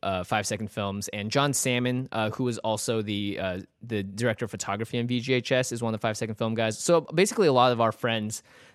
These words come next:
that we work with now, or, or friends who are from, uh, U S C or whatever, ha-, w-, worked on this movie, and it is incredibly funny. It's, uh, the main premise, I'll just give you a short spoiler: is that it's a horror movie that has never been aired,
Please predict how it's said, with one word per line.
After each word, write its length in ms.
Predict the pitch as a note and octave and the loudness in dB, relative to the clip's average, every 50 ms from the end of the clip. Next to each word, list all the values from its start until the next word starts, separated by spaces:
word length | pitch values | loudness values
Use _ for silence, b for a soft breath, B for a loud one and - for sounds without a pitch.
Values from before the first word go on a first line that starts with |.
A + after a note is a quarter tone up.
| b | b
that 160 | - C3 A#2+ | 2 2 4
we 80 | B2 B2+ | 4 4
work 240 | A2+ C3 B2+ A#2+ B2 | 6 6 4 4 4
with 160 | A#2+ A2 - | 0 0 0
now, 380 | A2 G#2+ G#2+ G2+ G2 G2 G2 F#2+ | 2 2 2 4 2 2 2 2
or, 220 | - - F#2+ F#2+ E2+ | 2 0 0 2 2
or 220 | E2+ G#2 A2 A2 | 2 2 2 2
friends 300 | - - A#2+ A2+ G#2+ G2+ | 2 2 0 2 2 0
who 60 | A2+ | -2
are 60 | G#2+ F#2+ | -2 -4
from, 480 | - - A2 G2+ G2 F#2 F#2 F#2 D#2 | -4 -2 -2 0 0 0 -2 -4 -2
uh, 100 | D2 G2 | -2 -2
U 220 | F#2+ G2 G#2 A2 G#2+ | 0 2 2 0 0
S 80 | G2+ | 0
C 140 | - - A2+ | 0 0 0
or 40 | G#2 | 0
whatever, 360 | G2 F#2+ F#2+ F2 F#2+ F#2 - - | 0 0 -2 -2 -2 -4 -6 -6
ha-, 300 | - - A#2 A2+ G#2+ F#2+ - - A2 B2 B2 - _ - | -6 -4 -2 0 -2 -2 -4 -8 -12 -14 -14 -16 _ -10
w-, 160 | D3 C#3+ C3+ - C3 | -8 -6 -4 2 6
worked 260 | C#3 D3+ D3 - - | 6 6 6 6 4
on 120 | C3+ A#2+ | 2 2
this 160 | A#2+ A#2 - | 2 0 0
movie, 360 | A2+ G#2+ A2 G#2+ G#2 G2 F2+ - | 0 0 0 0 0 -2 -4 -2
and 220 | F#2 F#2+ F#2+ - | -4 -4 -4 -2
it 140 | - A#2+ C3 | -2 2 2
is 260 | C#3 C3+ B2 A#2 - b b b b b b b b b b - | 2 2 2 -2 -6 b b b b b b b b b b -6
incredibly 680 | A#2+ A#2+ A2+ - - - C#3 C3+ D3 D3 C3 C3+ A#2+ | -6 -6 -6 -6 -4 0 4 4 4 6 4 2 0
funny. 480 | - - A2+ G#2+ G2+ G2 F#2+ F#2+ - - | 0 0 -2 0 0 0 -2 -2 -4 -4
It's, 380 | - G#2 G2+ - - - - - _ _ _ _ _ _ _ - | -4 -4 -4 -4 -4 -6 -6 -8 _ _ _ _ _ _ _ -2
uh, 180 | G#2+ G#2+ G#2+ | -2 0 0
the 100 | G#2 A2+ | 0 0
main 200 | B2 D#3 F3 F3 | 2 2 2 2
premise, 260 | - D#3+ C3+ C3 B2 | 2 0 0 0 0
I'll 60 | C3 A#2 | 0 0
just 260 | A2+ A2+ - - A#2 | -2 -4 -6 -6 -4
give 140 | A#2 A2+ G#2+ | -4 -2 0
you 140 | G#2 G2+ | 0 0
a 40 | G2 | 0
short 260 | - - B2+ A#2+ A2+ | 0 0 0 -2 -2
spoiler: 540 | - - - G#2+ F#2+ F#2+ F#2+ G2 G2 G2+ G2+ b b b b b b b b | -2 -4 -4 -2 -2 0 0 -2 -2 -4 -6 b b b b b b b b
is 160 | - A2 F#2+ | -6 -4 0
that 260 | A#2 G#2+ G2+ G2 - - | 2 2 2 0 0 -2
it's 260 | G#2+ G#2+ G2+ - - - | -2 -2 -2 -2 -4 -2
a 360 | G#2+ G#2+ G2+ G2 F#2 F#2 - - - - | -2 0 0 0 0 -2 -4 -8 -14 -12
horror 360 | - - D#3 E3 F3+ F3+ E3 | 0 6 6 6 8 8 6
movie 300 | D3+ C#3 C3+ B2+ C3+ B2 | 6 4 4 4 4 2
that 200 | A#2 G#2+ G2+ F#2 | 2 2 2 0
has 160 | A#2+ G#2 G2 | -2 -2 0
never 280 | G#2 G#2+ A#2 B2+ D3+ C#3+ | 0 2 4 4 4 4
been 180 | C3 C#3 C3+ | 4 2 2
aired, 440 | E2+ G#2+ G#2+ G#2 G2+ G2+ G2+ A2+ A2+ | 2 0 0 0 0 0 0 -2 -4